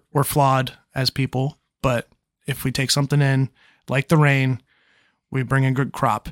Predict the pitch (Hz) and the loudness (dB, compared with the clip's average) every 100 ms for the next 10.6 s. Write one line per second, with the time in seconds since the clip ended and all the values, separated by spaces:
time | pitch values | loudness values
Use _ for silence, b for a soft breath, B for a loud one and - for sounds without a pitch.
0 | b b b b b _ - 135 131 135 | b b b b b _ -6 -4 -2 0
1 | 131 120 - 143 135 - 151 147 139 135 | 0 2 2 2 -2 -2 0 2 2 0
2 | - 143 135 135 127 - - _ 139 - | 4 4 6 4 4 2 0 _ -8 -4
3 | 127 135 - 127 117 - 143 135 156 - | -2 -2 -2 -4 -4 -2 2 2 2 4
4 | - - B B B B 156 156 147 170 | 2 2 B B B B 4 6 6 4
5 | 170 - 196 185 180 175 147 160 175 - | 4 6 8 8 8 8 6 6 6 6
6 | 170 160 B B B B 170 175 185 175 | 6 4 B B B B 2 6 8 8
7 | 165 160 160 160 170 165 151 139 135 - | 8 8 6 6 6 8 6 4 -2 -8
8 | _ _ _ - 160 160 160 147 139 135 | _ _ _ -2 2 4 6 4 4 4
9 | 139 151 - 139 143 139 139 123 _ 147 | 4 2 0 2 4 4 4 0 _ 0
10 | 143 127 123 123 123 131 | 2 2 -2 -2 -2 -4